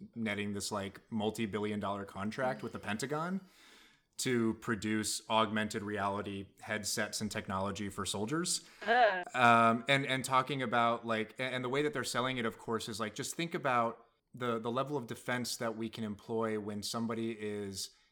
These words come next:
Speaker 1: in a tank, like, you know, hundreds of miles away, piloting a drone with their eyes from the sky. And, you know, it's, it's sold as this, like, you know, a, a really invaluable, uh,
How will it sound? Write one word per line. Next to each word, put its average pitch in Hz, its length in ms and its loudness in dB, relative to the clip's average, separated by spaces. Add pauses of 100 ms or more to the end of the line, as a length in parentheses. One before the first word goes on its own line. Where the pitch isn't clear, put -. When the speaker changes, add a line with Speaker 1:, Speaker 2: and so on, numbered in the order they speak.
(140)
Speaker 1:
in 127 140 -6
a 117 40 -2
tank, 110 400 -4
like, 101 300 -8
you 113 60 -4
know, 101 100 -6
hundreds 107 320 -4
of 104 80 -6
miles 104 320 -2
away, 101 640 -6
piloting 107 400 -2
a 101 60 -8
drone 101 460 -6
with 98 120 -10
their 98 180 -8
eyes 98 520 -2
from 107 160 -6
the 95 60 -6
sky. 113 580 0 (680)
And, 135 400 0 (280)
you 147 100 -4
know, 127 220 2 (420)
it's, 147 220 0
it's - 360 -4
sold 151 300 -2
as 123 100 -2
this, 117 200 -4
like, 110 260 -2
you 139 120 -4
know, 110 200 -2
a, 117 40 -2
a 117 200 -12 (460)
really 156 420 0
invaluable, 113 960 0
uh, 101 420 -4